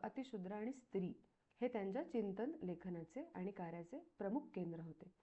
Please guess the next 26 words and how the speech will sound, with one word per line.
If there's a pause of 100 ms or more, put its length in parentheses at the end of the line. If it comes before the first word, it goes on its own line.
(120)
चिंतन
लेखन
म्हणजे
काय,
की (420)
ज्याचं
मनन
करायचं,
ज्याचं
मनात
विचार
करायचा
आणि
त्यावरनं (280)
ल-,
लिखाण
करायचं, (420)
तर
हे
त्यांच्या
कार्याचे (460)
प्रमुख (120)
केंद्र
होते.
कोण? (140)
शूद्र,